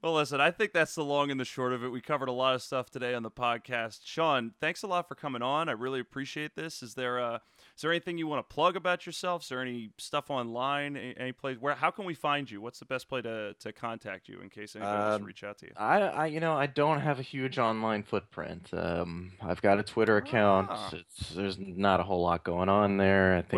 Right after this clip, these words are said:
Speaker 1: What's, what's
Speaker 2: it's,
Speaker 1: your Twitter handle?
Speaker 2: uh, right now it's just at Sean Carey, uh, U H D, which is my, my school. So it's, uh,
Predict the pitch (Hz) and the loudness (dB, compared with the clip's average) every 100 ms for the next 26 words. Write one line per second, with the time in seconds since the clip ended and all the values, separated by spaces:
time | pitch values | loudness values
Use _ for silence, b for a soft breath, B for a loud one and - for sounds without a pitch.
0 | 127 127 143 - 127 - 143 127 110 120 | 0 0 0 0 -2 -2 -2 -2 -2 -4
1 | 117 98 - _ 98 90 87 104 110 110 | -4 -6 -10 _ 4 6 6 8 8 6
2 | 101 - 98 - 104 101 85 - _ - | 6 2 -4 0 4 4 4 -4 _ -6
3 | 110 95 92 - 95 92 90 87 90 - | -2 -2 -4 -2 0 0 0 -4 -8 -10
4 | - 87 85 82 92 92 87 - - 87 | -6 -4 -4 -4 0 2 4 2 -2 -2
5 | 87 92 95 87 87 80 - 78 80 78 | -2 -4 -8 -6 -6 -8 -12 -12 -12 -10
6 | 80 - - 87 85 78 78 78 78 82 | -8 -6 -4 -2 -2 -6 -6 -6 -4 -2
7 | 76 | -2